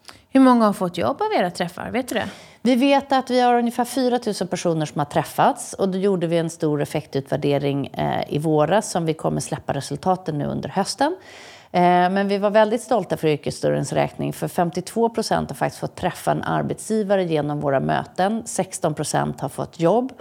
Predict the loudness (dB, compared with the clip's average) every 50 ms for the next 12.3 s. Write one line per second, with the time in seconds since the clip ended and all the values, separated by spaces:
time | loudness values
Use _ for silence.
0 | -20 -20 -20 -20 -6 -4 -4 0 0 -2 -2 0 -2 -4 -4 -4 -4 -4 -6 -6
1 | -6 -8 -10 -10 -10 -8 -6 -8 -8 -6 -8 -8 -8 -8 -12 -18 -18 -8 -6 -4
2 | -4 -2 -2 0 0 2 2 2 0 0 -2 -2 -4 -4 -4 -4 -6 -4 -2 0
3 | 0 0 0 -2 -4 -4 -4 -2 -4 -4 -4 -2 -2 -2 0 -2 -2 -2 -4 -6
4 | -6 -8 -6 -4 -2 -2 -2 -2 -4 -4 -4 -4 -4 -4 -6 -6 -4 -4 -4 -4
5 | -4 -4 -4 -4 -4 -4 -4 -6 -6 -8 -6 -6 -6 -6 -6 -6 -8 -8 -10 -8
6 | -6 -6 -4 -4 -6 -8 -10 -12 -14 -16 _ _ _ _ -4 -2 -2 0 -2 -4
7 | -4 -6 -12 -18 -20 _ _ _ _ _ _ -2 -2 0 0 -2 -6 -8 -10 -16
8 | _ _ _ _ _ -12 -10 -6 -2 0 2 2 2 2 2 4 4 2 2 0
9 | -2 -8 -4 0 2 2 2 2 2 0 0 -2 -8 -16 -20 -20 -20 -8 0 4
10 | 4 4 4 4 2 0 2 2 0 0 0 -2 -2 2 4 6 6 6 6 4
11 | 2 2 2 0 2 2 2 2 4 2 2 0 -2 -6 -4 0 0 0 2 0
12 | 0 0 0 0 0 -2